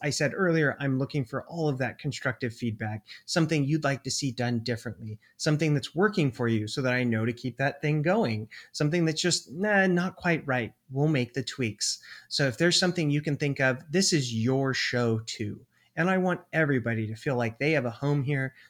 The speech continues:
that they have representation here, and that this Best Life Fresno podcast is working right alongside the people, events, and businesses that we've talked about already to make this place a better place to live.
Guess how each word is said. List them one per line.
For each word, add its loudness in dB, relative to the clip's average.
that -4
they -2
have -4
representation -4
here, 0
and 0
that -2
this 2
Best -4
Life -2
Fresno -2
podcast -4
is 0
working 0
right 2
alongside 2
the -8
people, 0
events, -2
and -2
businesses -4
that -10
we've -2
talked -4
about -2
already 0
to 0
make 0
this -2
place -10
a -6
better -8
place -12
to -12
live. -2